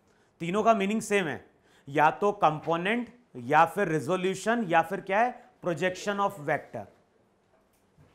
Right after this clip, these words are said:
अब जैसे देखो, ये हो गया ग्राउंड,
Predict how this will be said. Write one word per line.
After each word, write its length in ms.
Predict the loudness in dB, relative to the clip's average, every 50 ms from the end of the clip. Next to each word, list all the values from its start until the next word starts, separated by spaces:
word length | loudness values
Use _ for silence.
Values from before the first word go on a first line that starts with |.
| _ _ _ _ _ _ _ _ _ _ _ _ _ _ _ _ _ _ _ _ _ _ _ _ _ _ _ _ _ _ _ _ _ _ _ _ _ _ _ _ _ _ _ _ _ -8
अब 160 | -6 -6 -6
जैसे 300 | -4 -4 -4 -4 -4 -4
देखो, 440 | -4 -4 -2 -4 -4 -6 -8 -14 -20 _ _ _ _ _ _ _ _ _ _ _ _ _ _ _ _ _ _ -16
ये 260 | -12 -8 -2 2 2 4
हो 180 | 4 4 2 2
गया 240 | 2 2 4 4
ग्राउंड, 400 | 2 2 0 0 0 0 -2 -4